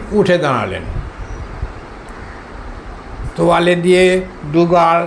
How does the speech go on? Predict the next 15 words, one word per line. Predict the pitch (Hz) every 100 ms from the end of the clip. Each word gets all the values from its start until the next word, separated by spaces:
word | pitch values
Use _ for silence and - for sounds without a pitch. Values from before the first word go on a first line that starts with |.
| - -
সদ্য | 185 170 165
লাগানো | 185 175 165 165 165 170 160 - - - - -
সাবানের | 160 160 165 160 -
ফেনা | 156 160
মুছে | 165 170 - 165 214 233 - - - - 113
গট | 139 156 147
গট | 131 160 -
করে | 156 151
সেলুন | 147 151 147 139
থেকে | 139 151 233 262 - - -
বেরিয়ে | 170 190 196 185 165
গেলেন। | 131 117 104 92 90 - - - - - - - - -
শোনা | 170 185 247
যায় | 190 170 254 - - - - 147
জীবনে | 156 170 185 185 180